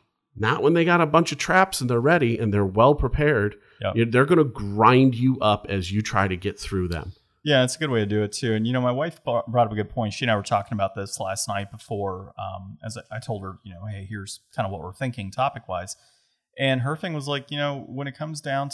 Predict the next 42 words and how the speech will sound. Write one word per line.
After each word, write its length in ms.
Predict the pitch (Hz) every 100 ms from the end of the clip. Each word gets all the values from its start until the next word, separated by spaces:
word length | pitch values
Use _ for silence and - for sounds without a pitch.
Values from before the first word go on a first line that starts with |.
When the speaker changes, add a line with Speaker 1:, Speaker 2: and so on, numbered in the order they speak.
| -
Speaker 2:
to, 500 | 131 127 123 117 104 _ _ -
uh, 180 | 117 110
level 240 | 117 131
twenty, 340 | - 117 160
like, 280 | 110 95 95 - _ _ _
you 120 | 151 127
know, 200 | 98 127 _
homebrew 800 | _ - 139 147 151 151 151 147
the 180 | 143 139
enemy 280 | 143 226 98
at 80 | -
that 200 | - -
point, 140 | -
right? 220 | 98 127
Like, 160 | 120 113
take 380 | - 135 156 _ _ _ _ -
what 180 | 156
would 200 | 127 151
be 140 | 135 131
normally 480 | 123 123 127 123 117
a 220 | 110 104
gargantuan 800 | 107 104 104 101 104 113 113 104
enemy, 280 | 104 104 98
whatever 280 | 98 101
it 40 | 95
may 140 | 98
be, 220 | 95 117
and 120 | 110 104
say 200 | 120 127
it's 120 | 120
still 280 | - - 151
too 220 | - 107
weak 280 | 104 104 -
for 540 | - 110 107 104 101 101
level 200 | 107 107
twenty 260 | - 101 98
characters, 520 | 135 190 190 135 - _ _ _ _
amp 200 | 143 170
it 60 | 127
up, 380 | 143 - - _
you 100 | 110
know, 280 | 107 104 135